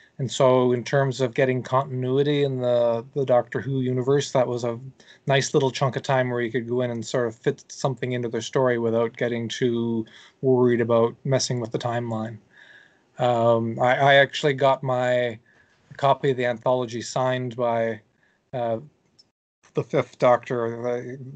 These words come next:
They, they, uh, that, we have a local, uh, Comic-Con called Comicpalooza,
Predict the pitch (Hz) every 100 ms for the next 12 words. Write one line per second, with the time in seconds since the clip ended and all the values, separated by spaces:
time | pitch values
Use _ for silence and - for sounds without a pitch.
0 | 131 139 143 135 131 127 123 120 117 117
1 | 131 135 135 139 131 135 131 131 120 117
2 | 113 113 110 _ _ _ _ - 135 127
3 | - 120 117 123 113 135 117 117 123 123
4 | 120 110